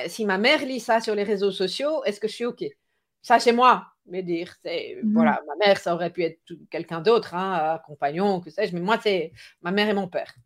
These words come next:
Speaker 1: Voilà, ou peut-être que je vais englober le truc, tu vois, parce que je ne me sens pas suffisamment à l'aise.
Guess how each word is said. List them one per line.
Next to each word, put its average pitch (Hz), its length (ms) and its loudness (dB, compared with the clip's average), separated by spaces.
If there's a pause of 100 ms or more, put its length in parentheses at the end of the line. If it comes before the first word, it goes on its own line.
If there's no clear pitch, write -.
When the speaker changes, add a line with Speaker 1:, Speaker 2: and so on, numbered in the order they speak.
(160)
Speaker 1:
Voilà, 180 300 2 (160)
ou 247 840 -10
peut-être 214 200 -2
que 220 100 4
je 208 80 -4
vais 214 100 6
englober 214 480 4
le 208 60 -6
truc, 254 280 -4
tu 214 100 -18
vois, 226 180 4
parce 214 180 2
que 208 160 0 (320)
je 202 120 -4
ne 202 80 2
me 196 80 2
sens 190 180 -2
pas 208 140 4
suffisamment 196 560 -4
à 170 80 -4
l'aise. - 340 -12